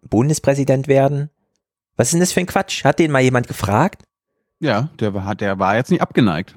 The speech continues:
Speaker 2: Und der
Speaker 1: Ach.
Speaker 2: hätte das, pass auf, der hätte das gemacht, wenn die C S U nicht gesagt hätte, "Nee, nee,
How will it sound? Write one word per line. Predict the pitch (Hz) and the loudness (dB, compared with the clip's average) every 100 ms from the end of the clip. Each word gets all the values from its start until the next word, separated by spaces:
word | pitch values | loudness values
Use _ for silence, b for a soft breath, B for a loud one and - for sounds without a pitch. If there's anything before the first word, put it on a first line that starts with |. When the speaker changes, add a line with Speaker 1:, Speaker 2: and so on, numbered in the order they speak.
| 127 | -6
Speaker 2:
Und | 117 | 0
der | 113 | 2
Speaker 1:
Ach. | |
Speaker 2:
hätte | - 175 156 | 2 2 2
das, | 135 - _ _ - | -2 -8 _ _ -4
pass | 170 | -2
auf, | 190 | 0
der | 120 | 0
hätte | 139 165 | 2 2
das | 143 - | 0 2
gemacht, | 127 156 - | 2 2 0
wenn | 135 | 2
die | 135 | 0
C | - 123 | 2 0
S | 120 - | 0 0
U | 170 185 - _ | 2 2 -2 _
nicht | 139 - | -2 0
gesagt | 120 120 123 | 2 2 0
hätte, | 127 120 | -2 2
"Nee, | 123 180 175 156 b b b _ _ _ _ | 4 6 6 4 b b b _ _ _ _
nee, | 139 143 131 120 | 0 2 4 2